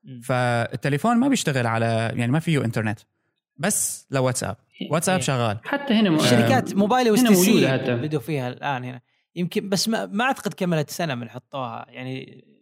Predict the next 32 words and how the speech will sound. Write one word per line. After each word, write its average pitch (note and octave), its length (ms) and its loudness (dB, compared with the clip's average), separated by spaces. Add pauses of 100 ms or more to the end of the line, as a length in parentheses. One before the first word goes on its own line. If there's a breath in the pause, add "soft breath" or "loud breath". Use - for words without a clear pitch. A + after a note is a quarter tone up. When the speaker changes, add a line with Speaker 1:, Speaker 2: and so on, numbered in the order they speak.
(180)
Speaker 1:
قبل F3+ 140 0
فترة F#3+ 240 0
Speaker 2:
إنه E3 120 4
ر-، E3 40 0
Speaker 1:
ويحدون، E3 460 0
Speaker 2:
لأنه C#3 260 2
Speaker 1:
يقول D#3+ 260 4
لك D#3 100 4
Speaker 2:
appealing B2+ 100 0
رخيصة. D#3+ 420 -2 (360)
Speaker 1:
إيه، F3 320 -2
أذكر F3 380 -8
واحدة D#3 340 -10
من F3 60 -2
شروطهم E3 440 -6
إنك C#3+ 220 -10
ما D#3+ 120 -4
تفتح - 300 -12
روابط D3+ 360 -2
خارجية D3 720 -6
مثلًا، C#3+ 480 -12
لأنها D3 240 -10
راح F3 80 -2
Speaker 2:
إيه. C#3+ 200 0
Speaker 1:
تحسب D3 260 -10
على، D3+ 160 0
على D3 240 -2
الفاتورة D3+ 680 -6
أو D3 80 -16
تخصم D3+ 280 -12
من C#3+ 40 -8
رصيدك. D3 460 -10